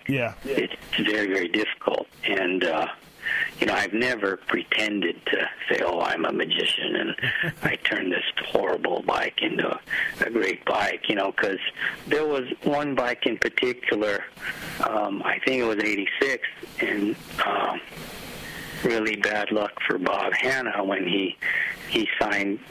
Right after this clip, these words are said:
Speaker 2: on to, to work and race for Suzuki.
Speaker 1: Mm-hmm.
Speaker 2: That was, uh, they had this horrible, uh, rotary, uh, it was an eccentric link. It was like a, um, kind of a,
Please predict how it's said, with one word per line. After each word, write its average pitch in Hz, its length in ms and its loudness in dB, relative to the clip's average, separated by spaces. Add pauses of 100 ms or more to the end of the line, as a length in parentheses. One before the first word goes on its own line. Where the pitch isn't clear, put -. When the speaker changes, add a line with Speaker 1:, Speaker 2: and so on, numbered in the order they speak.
(400)
Speaker 2:
on 101 480 0
to, 98 300 2 (120)
to - 120 4
work 104 260 0 (200)
and 98 100 2
race 101 180 2 (220)
for - 80 0 (160)
Suzuki. 101 580 0
Speaker 1:
Mm-hmm. 143 540 -2
Speaker 2:
That 104 260 2
was, 98 220 0 (180)
uh, - 240 0 (840)
they 98 160 2
had 101 280 0
this 90 120 0 (100)
horrible, 101 800 2
uh, - 140 0 (340)
rotary, 98 720 2 (380)
uh, - 260 2
it - 60 -2
was 90 80 2
an - 80 2
eccentric - 720 0
link. 101 420 2
It - 140 2
was 92 120 0 (120)
like 95 260 2
a, - 200 0 (680)
um, 85 360 -2 (1500)
kind - 280 2
of 107 140 -2
a, - 600 2